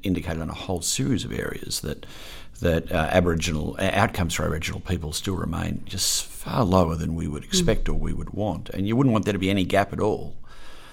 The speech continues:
Speaker 1: Um, tell me about, in a sense, the challenge of imbuing these, um, this school and these families with a sense of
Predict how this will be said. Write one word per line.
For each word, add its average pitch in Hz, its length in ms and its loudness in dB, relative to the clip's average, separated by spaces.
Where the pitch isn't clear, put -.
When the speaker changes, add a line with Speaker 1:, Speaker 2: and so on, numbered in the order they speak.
Speaker 1:
Um, 135 400 4
tell 605 180 -4
me 277 140 -4
about, 92 480 6
in 101 120 2
a 87 60 2
sense, 90 300 0
the 82 100 -8
challenge 85 800 0
of 85 180 -6
imbuing 87 680 0
these, 95 720 0
um, 78 280 -4
this 85 260 -2
school 165 680 4
and - 160 -6
these - 200 -8
families 101 440 0
with 104 220 -2
a 110 40 -2
sense 90 340 0
of 82 120 -6